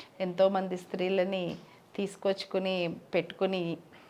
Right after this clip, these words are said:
వారిని అనుభవిస్తున్నాడు. ఇంత చేస్తున్నా ఇంకా అది చాలదన్నట్టు చెల్లి చెప్పిన ఉందని వెళ్ళి సీతాభరణ చేసి తీసుకొచ్చి లంకలో కూర్చోబెట్టి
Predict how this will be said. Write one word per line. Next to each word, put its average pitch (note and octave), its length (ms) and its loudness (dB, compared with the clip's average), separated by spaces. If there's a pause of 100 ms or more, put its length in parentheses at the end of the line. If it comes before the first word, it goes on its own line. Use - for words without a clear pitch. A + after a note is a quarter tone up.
(800)
వారిని G3 280 6
అనుభవిస్తున్నాడు. G#3 880 2
ఇంత A3+ 380 6
చేస్తున్నా B3+ 500 6
ఇంకా G3+ 260 2
అది G3 200 2 (100)
చాలదన్నట్టు F#3 640 2
చెల్లి F#3+ 480 -2
చెప్పిన F#3 500 -2 (460)
ఉందని F#3+ 240 0
వెళ్ళి F#3 400 0 (200)
సీతాభరణ F#3 600 2
చేసి F3 440 -2
తీసుకొచ్చి F#3+ 680 -4 (460)
లంకలో F3 360 2
కూర్చోబెట్టి F3+ 800 -2